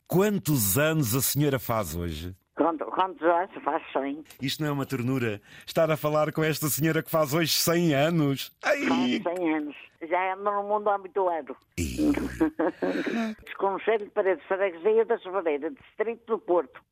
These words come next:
Speaker 2: Olha, vou daqui para uma, daqui para, para, quando forem dez horas, vou para a igreja, vou à missa,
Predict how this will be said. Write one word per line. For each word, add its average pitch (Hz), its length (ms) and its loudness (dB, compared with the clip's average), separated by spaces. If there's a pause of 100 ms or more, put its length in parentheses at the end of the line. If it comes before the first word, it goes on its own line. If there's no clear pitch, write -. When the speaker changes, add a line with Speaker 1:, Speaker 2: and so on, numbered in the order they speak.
Speaker 2:
Olha, 180 320 0
vou 190 280 0
daqui 190 300 2
para 185 160 -8
uma, 160 200 -2 (160)
daqui 170 280 0
para, 160 320 -2
para, 135 300 -6
quando 160 260 -6
forem 151 680 -4
dez 147 260 2
horas, 185 440 0 (160)
vou 165 200 -2
para 165 140 0
a 151 60 0
igreja, 160 400 0
vou 175 120 0
à 165 160 2
missa, 175 520 -2